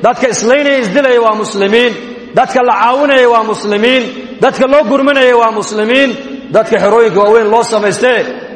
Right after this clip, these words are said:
ee qaxootigooga la qaabilaya waa muslimiin. aabilaababakadada Khilaafadii Cumar ayaa abaar baa ka dhacday magaalada Madiina iyo ar-, iyo duleedkayga, Aryaaf al-Madiina. Dadkii miyiga ahaa,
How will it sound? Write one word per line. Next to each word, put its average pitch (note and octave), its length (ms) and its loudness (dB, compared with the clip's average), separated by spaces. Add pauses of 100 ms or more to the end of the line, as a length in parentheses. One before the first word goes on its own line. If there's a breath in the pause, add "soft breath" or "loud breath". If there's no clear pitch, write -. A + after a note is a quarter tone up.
(120)
ee F3 160 4
qaxootigooga G3+ 600 0
la F#3 120 0
qaabilaya F#3 480 0
waa D#3 100 0
muslimiin. D3 520 -4
aabilaababakadada E3+ - -4
Khilaafadii E3 500 0
Cumar E3 220 0 (680)
ayaa E3 220 0 (280)
abaar G#3 260 0
baa G#3 120 0
ka G#3 120 -2
dhacday F#3+ 260 0
magaalada F#3+ 400 0
Madiina F3 360 0 (180)
iyo E3+ 140 2
ar-, F3+ 200 0
iyo F3+ 120 2
duleedkayga, F#3 640 0
Aryaaf F#3 340 0
al-Madiina. F3+ 480 0 (580)
Dadkii A#3 320 0
miyiga A#3 420 2
ahaa, G3 220 0